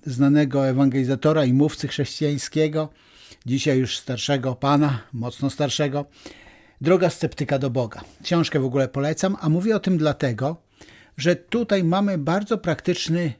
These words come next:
wymiar tego, o czym mówił Jezus, na czym polega przywództwo.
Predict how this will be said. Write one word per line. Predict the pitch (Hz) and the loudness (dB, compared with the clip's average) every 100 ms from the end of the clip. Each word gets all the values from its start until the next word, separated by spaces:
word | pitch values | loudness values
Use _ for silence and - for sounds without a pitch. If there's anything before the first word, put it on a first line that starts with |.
| - | -4
wymiar | 143 170 170 151 | 0 2 2 -2
tego, | - 175 156 123 147 - _ - | -2 -2 -2 -4 -8 -12 _ -10
o | |
czym | - 160 | -2 0
mówił | 165 180 170 | 2 2 2
Jezus, | 139 139 135 139 - - - _ _ _ - _ _ _ _ _ _ _ _ _ _ _ _ - - | 2 2 0 -6 -10 -20 -20 _ _ _ -20 _ _ _ _ _ _ _ _ _ _ _ _ -20 -8
na | 151 170 | 0 2
czym | - 160 | 2 0
polega | 143 135 131 | 2 2 0
przywództwo. | - 139 123 120 - 98 | 0 0 0 -2 -8 -12